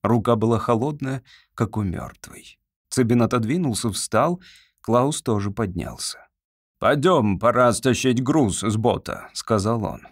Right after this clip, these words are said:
"Потом надо скоро домой". Втроем Клаус, Фомич и Цыбин пошли к боту.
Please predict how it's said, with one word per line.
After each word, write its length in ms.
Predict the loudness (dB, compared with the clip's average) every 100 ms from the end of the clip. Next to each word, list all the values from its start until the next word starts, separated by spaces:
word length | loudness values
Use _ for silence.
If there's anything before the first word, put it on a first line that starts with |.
| _
"Потом 380 | -2 2 4 4
надо 320 | 4 4 2
скоро 540 | 2 0 2 4 2 2
домой". 540 | 2 2 0 -4 -12 _ _ _ _ _ _ _ _
Втроем 560 | 0 2 4 2 0
Клаус, 460 | -2 0 2 2 0
Фомич 360 | 0 2 2 0
и 40 |
Цыбин 440 | -2 -4 -2 -6 -8 _ _
пошли 320 | -4 0 -2
к 100 | -2
боту. 360 | -4 -6 -10